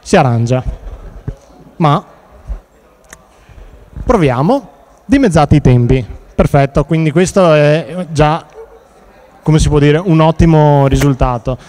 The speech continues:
Due processi principali che lavorano alla grande, quindici millisecondi per quiz.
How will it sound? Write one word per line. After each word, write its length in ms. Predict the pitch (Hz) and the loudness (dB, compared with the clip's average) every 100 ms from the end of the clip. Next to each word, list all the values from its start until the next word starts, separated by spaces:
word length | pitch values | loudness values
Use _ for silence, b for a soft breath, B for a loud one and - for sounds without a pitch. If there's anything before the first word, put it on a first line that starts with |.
| B | B
Due 240 | - 208 202 | 2 4 4
processi 560 | 180 - 170 175 - | 2 0 2 2 2
principali 640 | - 143 139 131 143 143 135 | 0 0 0 0 0 0 -2
che 100 | 143 | -2
lavorano 600 | 190 165 143 156 214 247 b b b b - - | 0 0 2 0 -2 -6 b b b b -16 -6
alla 160 | 139 | -2
grande, 520 | 175 160 139 156 247 - | -2 -2 -2 -2 -4 -2
quindici 380 | 214 202 208 202 | -2 0 0 -2
millisecondi 840 | 170 170 - - 139 143 147 156 | 0 0 -2 -2 0 0 -2 -4
per 180 | 147 131 | -4 -6
quiz. 400 | 127 117 - | -6 -8 -10